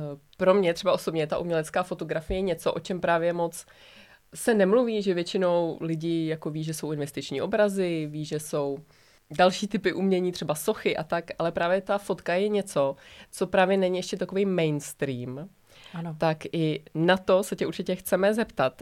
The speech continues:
Speaker 1: ale nejdřív se, eh, trošku zastavíme u tvého původu, u tvé rodiny, eh, protože ty pocházíš z umělecké rodiny, eh, tvůj tatínek je grafik, tvůj bratr je známý sochař,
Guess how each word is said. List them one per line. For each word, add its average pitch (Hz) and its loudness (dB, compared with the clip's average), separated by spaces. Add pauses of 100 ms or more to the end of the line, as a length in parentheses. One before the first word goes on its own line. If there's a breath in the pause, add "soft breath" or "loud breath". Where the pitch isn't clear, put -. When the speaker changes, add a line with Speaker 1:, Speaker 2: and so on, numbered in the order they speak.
(100)
Speaker 1:
ale 170 4
nejdřív 190 -2
se, 170 2
eh, 160 -4
trošku 180 -4
zastavíme 170 2
u - -8
tvého 190 4
původu, 165 2
u 226 -8
tvé 175 4
rodiny, 151 0
eh, - -6
protože 165 2
ty 180 0
pocházíš 160 2
z - -10
umělecké 165 0
rodiny, 175 0
eh, 165 0
tvůj 165 -4
tatínek 165 0
je 147 0
grafik, 190 0 (120)
tvůj 160 -6
bratr 160 0
je 160 0
známý 160 0
sochař, 190 -4